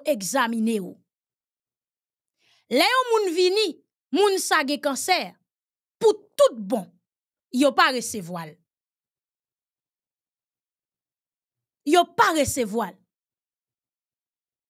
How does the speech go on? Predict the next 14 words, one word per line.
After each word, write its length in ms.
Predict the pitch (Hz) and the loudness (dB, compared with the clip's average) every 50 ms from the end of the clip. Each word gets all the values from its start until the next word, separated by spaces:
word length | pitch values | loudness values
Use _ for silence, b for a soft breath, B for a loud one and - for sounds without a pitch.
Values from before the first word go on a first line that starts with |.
| _ _ _ _ _ _ _ _ _ _ _ _ _ _ _ _ _ _ - | _ _ _ _ _ _ _ _ _ _ _ _ _ _ _ _ _ _ 0
Yo 140 | 440 539 554 | 2 2 4
pa 120 | 523 480 440 | 4 2 2
resevwa 420 | 392 330 - - 254 220 240 233 214 | 2 -2 -2 -4 -6 -6 -6 -10 -12
l. 60 | - _ _ _ _ _ _ _ _ _ _ _ _ _ _ _ _ _ _ _ _ _ _ _ _ _ _ - - | -14 _ _ _ _ _ _ _ _ _ _ _ _ _ _ _ _ _ _ _ _ _ _ _ _ _ _ -4 0
Lè 220 | 339 392 427 427 403 | 2 2 2 2 0
moun 160 | 392 392 370 | 0 0 2
nan 160 | 370 370 339 269 | 2 0 0 0
gen 160 | 349 359 - | -2 -2 0
kansè, 340 | - 339 311 - - 359 320 311 | 0 0 0 0 0 -2 -4 -4
pou 120 | 320 302 | -4 -10
tout 160 | 247 - 277 | -8 -8 -8
bon, 220 | 214 202 254 247 220 _ _ _ _ _ _ _ _ _ _ _ _ _ _ _ _ _ _ _ _ _ _ _ _ _ _ _ _ _ _ _ _ _ _ _ _ _ _ _ _ _ _ _ _ _ _ _ _ _ _ _ _ _ _ _ B B B | -6 -4 -6 -6 -6 _ _ _ _ _ _ _ _ _ _ _ _ _ _ _ _ _ _ _ _ _ _ _ _ _ _ _ _ _ _ _ _ _ _ _ _ _ _ _ _ _ _ _ _ _ _ _ _ _ _ _ _ _ _ _ B B B
e 140 | - 349 349 | 2 2 4
tandiske 600 | 359 415 370 294 277 320 - - - - 440 440 | 4 2 2 2 0 -4 -4 -4 -2 0 2 2